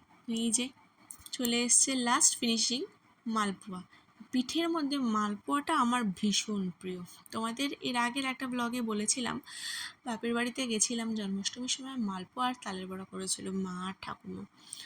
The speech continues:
উফ, আমি তো মনে হয় যা, যে পরিমাণে তালের বড়া খেয়েছি, উম, ধারণার বাইরে। তো সেই মালপোয়া আবার ভাজা হচ্ছে, মালপোয়াগুলো বেশিরভাগটা আমার ভোগেই যাবে কালকে যদিও। তো দেখো, পাশে হচ্ছে, আহ, চালতার চাটনি,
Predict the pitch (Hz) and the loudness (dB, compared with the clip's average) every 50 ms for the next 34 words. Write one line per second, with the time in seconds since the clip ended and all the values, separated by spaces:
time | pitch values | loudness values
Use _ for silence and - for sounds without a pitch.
0 | - - _ - - - 254 - - - 226 202 196 202 220 220 277 262 269 285 | -16 -20 _ -18 -16 -16 -16 -12 -8 -6 -2 0 0 0 0 0 0 0 0 0
1 | 294 320 330 320 311 311 311 320 269 - - - - - - - - - - 214 | 2 2 2 2 2 2 0 -2 -8 -12 -14 -20 -20 -20 -20 -12 -6 -2 0 2
2 | 202 202 190 170 - 196 196 - - 220 226 233 269 294 311 294 - 226 202 202 | 2 2 2 2 0 0 0 -2 -2 -2 0 0 0 -2 -2 -2 -2 -2 0 0
3 | 208 220 226 247 262 294 302 - - 370 359 339 - - - 277 277 - - - | 0 2 2 2 2 2 0 2 2 2 4 4 4 4 4 4 2 0 -6 -8
4 | - - - - _ _ 220 208 196 190 185 190 190 196 214 220 226 240 262 262 | -8 -8 -8 -8 _ _ -4 -2 0 0 0 0 0 2 2 4 4 4 4 4
5 | 240 208 190 185 185 190 196 190 196 - - _ - - - - - _ - - | 4 4 2 0 -2 -6 -8 -8 -10 -12 -16 _ -20 -20 -20 -20 -20 _ -20 -12
6 | - 233 226 208 - - 277 285 302 277 233 208 185 180 180 - - 202 202 196 | -6 -6 0 2 4 4 4 2 2 2 2 2 0 0 -2 -6 -6 -4 -2 -2
7 | 196 196 196 202 - 202 180 185 185 190 185 180 - - - 269 320 311 240 196 | -2 -2 -2 -2 -2 -4 -6 -4 -4 -4 -4 -2 0 0 0 0 0 0 0 0
8 | 170 165 156 - 180 175 180 208 254 349 370 262 208 202 196 208 202 208 220 220 | -2 -4 -4 -6 -6 -6 -4 -4 -2 -2 0 2 2 2 2 0 -2 -2 -4 -4
9 | - 339 302 247 208 202 202 202 196 190 180 175 190 220 240 208 214 180 165 170 | -2 -2 0 0 2 2 0 0 0 -2 -2 2 2 4 4 4 2 0 -2 -4
10 | 175 170 - 180 180 175 175 - - 175 185 180 175 180 185 190 202 - - - | -8 -10 -10 -10 -10 -10 -10 -10 -8 -6 -6 -6 -6 -8 -8 -10 -12 -14 -18 -20
11 | - - - - - - - - _ _ - 285 269 254 254 262 - 349 415 - | -16 -14 -12 -10 -10 -10 -12 -14 _ _ -2 0 2 2 0 0 0 -4 -8 -8
12 | _ - 247 208 208 - - 247 240 254 247 247 - - 302 285 - - - 240 | _ -4 -4 -2 0 0 -2 -2 -2 -2 -4 0 2 2 2 2 -2 -6 -4 -2
13 | 233 220 220 - 226 214 208 196 - 214 208 196 - - - - - - - 175 | -2 0 0 0 0 0 -2 -2 -4 -4 -2 -2 -2 -2 -2 -4 -4 -6 -8 -8